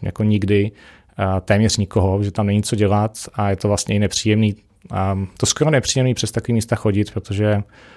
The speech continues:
a, tak přece jenom nepůsobí to bezpečně, když člověk nepotká, a, v celém lese nikoho.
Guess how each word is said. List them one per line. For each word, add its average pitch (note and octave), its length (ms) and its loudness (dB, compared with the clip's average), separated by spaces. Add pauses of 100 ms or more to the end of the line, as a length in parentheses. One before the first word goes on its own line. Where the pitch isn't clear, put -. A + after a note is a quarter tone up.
(400)
a, G3+ 340 -2 (440)
tak - 100 -8
přece - 220 -6
jenom G#2+ 180 0 (140)
nepůsobí A#2 340 -2
to C#3+ 80 0
bezpečně, - 460 0
když F#2 180 0
člověk G#2+ 220 0
nepotká, G#2 560 0 (400)
a, G2 140 -2
v F#2 60 -10
celém G#2 260 -2
lese G2+ 240 -2
nikoho. F#2 360 -2